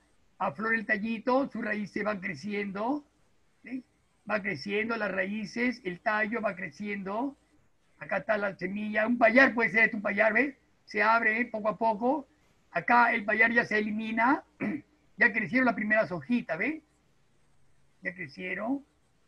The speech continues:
¿no? Ya los cotiledones ya no le interesan a la, a la plantita, ya elimina esto, ya está arrugado,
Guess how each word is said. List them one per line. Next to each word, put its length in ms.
¿no? 240
Ya 140
los 140
cotiledones 760
ya 100
no 120
le 80
interesan 480
a 40
la, 180
a 100
la 140
plantita, 480
ya 160
elimina 460
esto, 400
ya 120
está 140
arrugado, 840